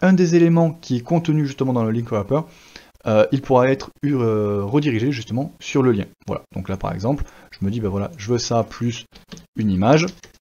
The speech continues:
Donc une image plus, euh, ici un texte. Voilà.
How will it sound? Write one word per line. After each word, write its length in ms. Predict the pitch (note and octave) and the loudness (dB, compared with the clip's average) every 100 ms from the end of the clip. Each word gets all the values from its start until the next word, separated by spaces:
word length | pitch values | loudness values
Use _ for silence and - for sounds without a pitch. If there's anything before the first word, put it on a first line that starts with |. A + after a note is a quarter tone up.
| _ _ _ _ - | _ _ _ _ -12
Donc 200 | G#2+ - - - - | -12 -12 -20 -14 -4
une 160 | A#2+ | 0
image 460 | A2+ A#2 C3+ D#3 F#3+ _ _ _ _ _ | 2 2 0 0 -6 _ _ _ _ _
plus, 480 | - D3 D3 - - _ _ _ _ G#2+ | -4 -2 -2 -4 -16 _ _ _ _ -2
euh, 160 | G#2+ - | -2 -2
ici 480 | C#3 C3 - C3 - - | -4 -6 -6 -6 -8 -6
un 120 | F#2+ | -4
texte. 400 | G#2 D3 - F3+ - _ _ _ _ _ _ _ _ _ _ _ _ _ - _ | 0 0 0 -6 -8 _ _ _ _ _ _ _ _ _ _ _ _ _ -20 _
Voilà. 280 | - G2 - | -2 -2 -2